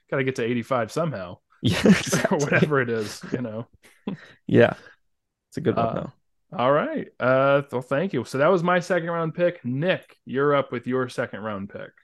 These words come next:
Speaker 2: Okay, I think this one is gonna follow up Matt's pick pretty well, I hope.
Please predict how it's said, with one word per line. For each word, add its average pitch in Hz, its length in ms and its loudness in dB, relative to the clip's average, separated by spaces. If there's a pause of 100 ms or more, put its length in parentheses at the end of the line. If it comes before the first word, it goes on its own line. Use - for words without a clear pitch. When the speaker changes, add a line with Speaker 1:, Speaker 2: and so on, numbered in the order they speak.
(520)
Speaker 2:
Okay, 135 400 4
I 120 120 2
think 180 160 4
this 151 160 6
one 156 120 6
is 120 120 4
gonna 120 180 4
follow 120 340 8
up 117 120 4
Matt's 123 500 0
pick - 540 0
pretty 123 260 2
well, 117 460 8
I 113 100 2
hope. 117 260 2